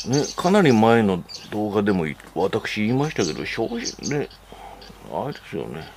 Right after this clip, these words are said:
少子化の原因は、ね、なんで労働のこと言わないんでしょうね。労働がきついからに決まってるじゃないですか。ね、奴隷労働が全てのね、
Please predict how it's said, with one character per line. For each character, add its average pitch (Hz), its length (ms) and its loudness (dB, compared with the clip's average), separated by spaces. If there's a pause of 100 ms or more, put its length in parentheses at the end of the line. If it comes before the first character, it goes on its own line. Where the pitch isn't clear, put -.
(180)
少 - 480 2
子 190 100 -2
化 190 140 2
の 185 180 6
原 165 180 6
因 180 260 10
は、 147 240 8 (960)
ね、 143 220 2 (160)
な 147 200 2
ん 220 40 2
で 151 80 8
労 117 240 8
働 123 160 8
の 123 100 6
こ 113 120 0
と - 100 -4
言 85 100 2
わ 87 120 2
な 85 140 2
い - 20 -2
ん - 20 -2
で - 100 -10
し - 60 -12
ょ - 120 -12
う 62 100 -8
ね。 98 140 -4 (600)
労 170 220 8
働 208 200 12
が 170 100 2
き - 120 -2
つ - 180 -2
い 208 60 4
か 151 120 4
ら 110 100 8
に 87 60 0
決 82 160 2
ま 160 120 10
っ 165 60 -2
て 180 80 6
る 185 80 8
じ 185 60 8
ゃ 135 60 8
な 87 60 2
い - 40 0
で - 80 -4
す - 100 -14
か。 - 80 -16 (1300)
ね、 107 100 0
奴 - 220 0
隷 175 280 8
労 190 220 6
働 147 260 8
が 76 100 0
全 127 300 2
て 87 120 0
の - 120 -10
ね、 104 300 -6